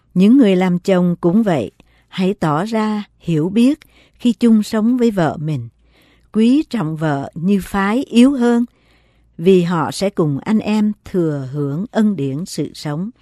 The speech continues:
để không có điều gì ngăn trở sự cầu nguyện của anh em." Trích thư Phi-e-rơ thứ nhất, chương ba, câu bảy.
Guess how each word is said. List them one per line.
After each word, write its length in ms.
để 120
không 220
có 140
điều 220
gì 280
ngăn 440
trở 400
sự 240
cầu 180
nguyện 380
của 120
anh 220
em." 300
Trích 160
thư 200
Phi-e-rơ 460
thứ 140
nhất, 240
chương 240
ba, 420
câu 180
bảy. 340